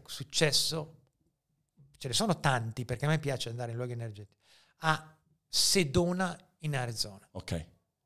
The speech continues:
Speaker 1: Lì proprio ci sono questi campi magnetici, ti assicuro che cominciavo io a sbandare tanto e forte l'energia che c'è in quel posto lì, o ce ne sono tanti,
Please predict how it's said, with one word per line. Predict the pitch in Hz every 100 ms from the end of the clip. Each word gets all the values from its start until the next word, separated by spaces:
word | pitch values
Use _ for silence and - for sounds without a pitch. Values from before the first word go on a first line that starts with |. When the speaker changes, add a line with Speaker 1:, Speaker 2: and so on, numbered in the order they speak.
| _ -
Speaker 1:
Lì | 160 214 -
proprio | 151 -
ci | -
sono | 127 113
questi | 135 - -
campi | 135 131 127 131
magnetici, | 123 123 135 135 143 - 165 151 -
ti | 135
assicuro | - - 139 - 160 160
che | - 110 - _ _ _ _
cominciavo | 135 135 127 135
io | 143
a | 113
sbandare | 117 135 135 156 226 131 123
tanto | 131 120 120
e |
forte | - 123 - 127
l'energia | 123 120 113 117
che | 117
c'è | -
in | 117
quel | 113 107
posto | 110 - 120
lì, | 170 214
o | 120 - -
ce | 131
ne |
sono | - 107 -
tanti, | 127 120 - 117